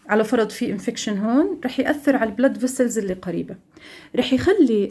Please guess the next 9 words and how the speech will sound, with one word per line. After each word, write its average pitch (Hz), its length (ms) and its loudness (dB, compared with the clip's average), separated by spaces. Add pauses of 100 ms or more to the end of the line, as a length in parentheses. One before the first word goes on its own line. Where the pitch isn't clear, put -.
الاندوثيليال 233 1080 2
سيلز 233 560 -4
يفرزوا 247 600 2
مواد، 196 680 -2 (720)
وهاي 285 320 4
المواد، 269 640 4 (120)
آه، 226 540 -4 (120)
يعني، 202 520 -6 (460)
آه، 202 340 0